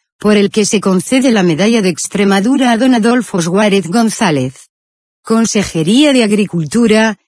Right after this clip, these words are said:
Desarrollo Rural, Medio Ambiente y Energía. Seguros agrarios. Subvenciones. Orden de veintidós de agosto de dos mil catorce por la que se amplía el plazo de presentación de solicitudes establecido en la orden de treinta de julio de dos mil catorce,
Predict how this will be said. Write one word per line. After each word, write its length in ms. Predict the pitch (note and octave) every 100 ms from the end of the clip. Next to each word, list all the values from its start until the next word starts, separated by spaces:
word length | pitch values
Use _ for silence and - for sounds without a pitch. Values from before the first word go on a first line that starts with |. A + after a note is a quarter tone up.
| -
Desarrollo 760 | E3 A3 G#3 F3+ A3 G#3+ G3 F#3
Rural, 560 | E3+ F#3 E3+ E3 E3+ _ _
Medio 440 | - A3 A3 G#3+ G3
Ambiente 680 | - F#3+ G3 A3+ G#3+ F3+ -
y 220 | - F3+ E3+
Energía. 760 | D#3 C#3+ - F#3 D3+ C3 C3 _ _ _ _
Seguros 720 | - - A3+ G3 D4+ D4+ B3+ G#3
agrarios. 760 | F3+ G#3 C3+ C3+ C3 C3 - _ _ _ _ _ -
Subvenciones. 1120 | - G3+ F3+ E3+ - F#3+ C#3+ B2+ C3 - - _ _ _ _ F#3+
Orden 440 | G#3+ A#3+ A3+ F#3+
de 100 | F3
veintidós 540 | G3 G3 G3+ A#3+ C4 -
de 200 | F#3 F3+
agosto 560 | F3 G3+ - - F#3+ D#3+
de 140 | G3
dos 220 | F3+ F#3
mil 240 | G3+ A#3 G#3
catorce 680 | G3+ F3+ A#3+ C4+ A#3+ B3+
por 200 | F#3 G#3+
la 140 | G3+ G3
que 140 | A3
se 160 | - G3
amplía 420 | G3 E3+ A3+ C#4
el 140 | B3
plazo 420 | F3 G3+ A#3 - A3+
de 140 | G3
presentación 880 | G3 G3 E3+ D#3 D3+ - G3+ A3+ B3
de 100 | G#3
solicitudes 800 | - F3 A#3 - A3+ A#3 A#3+ G3
establecido 720 | F#3 G3+ F3+ F#3+ C#4+ A#3 B3
en 140 | G3
la 120 | D3+ E3
orden 380 | G#3+ B3 A3
de 140 | G3+ F#3+
treinta 440 | G3 F3+ E3+ E3
de 60 | D#3+
julio 400 | - C#4+ B3 A#3
de 100 | A#3+
dos 220 | G3+ -
mil 240 | G#3+ A#3
catorce, 640 | G3+ G#3 C4 G3+ - C4+